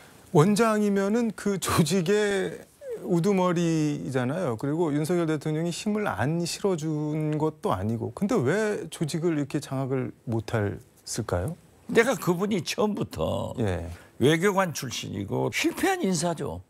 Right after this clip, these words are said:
Speaker 2: 그리고 그러한 것이 잘못돼서 나오면은
Speaker 1: 음.
Speaker 2: 윤석열 대통령이 일벌백계 해서
Speaker 1: 네.
Speaker 2: 인사 조치를 했으면 여기까지 안 가는 거예요.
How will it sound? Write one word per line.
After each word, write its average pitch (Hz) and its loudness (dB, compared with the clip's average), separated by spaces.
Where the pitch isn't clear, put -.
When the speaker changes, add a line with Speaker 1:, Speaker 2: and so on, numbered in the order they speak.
Speaker 2:
그리고 233 0
그러한 185 2
것이 170 0
잘못돼서 147 0
나오면은 143 2
Speaker 1:
음. 113 -4
Speaker 2:
윤석열 131 0
대통령이 123 -2
일벌백계 139 0
해서 160 0
Speaker 1:
네. 101 -6
Speaker 2:
인사 165 2
조치를 156 -2
했으면 190 -2
여기까지 135 0
안 147 -8
가는 127 -8
거예요. 95 -14